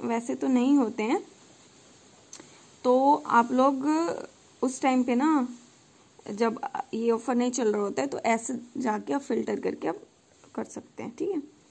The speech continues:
अभी ये हमारे चार फ्रीबीज सिलेक्ट हो गए हैं और मैंने कुछ और ट्रायल पॉइंट actually इसमें ऐड किए हुए हैं, मैं बता देती हूँ आपको। इसमें ऐड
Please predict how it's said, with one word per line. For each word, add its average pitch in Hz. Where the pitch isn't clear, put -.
अभी 233
ये 269
हमारे 247
चार 233
फ्रीबीज 233
सिलेक्ट 202
हो 233
गए 220
हैं 240
और 262
मैंने 240
कुछ 240
और 214
ट्रायल 220
पॉइंट 214
actually 226
इसमें 233
ऐड 202
किए -
हुए 208
हैं, 220
मैं 220
बता 208
देती 202
हूँ 202
आपको। -
इसमें 127
ऐड 202